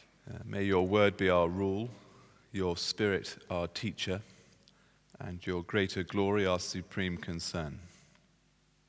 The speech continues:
Amen. Well, I hope you saw from our readings this morning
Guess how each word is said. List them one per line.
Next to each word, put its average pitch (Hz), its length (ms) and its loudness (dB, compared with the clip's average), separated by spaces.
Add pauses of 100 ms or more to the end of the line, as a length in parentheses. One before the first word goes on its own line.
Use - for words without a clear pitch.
(320)
Amen. 80 480 -10 (3000)
Well, 117 140 4
I 117 60 8
hope 143 160 -2
you 107 80 0
saw 117 320 4
from 113 240 2
our 107 140 6
readings 117 360 4
this - 160 -4
morning 104 380 2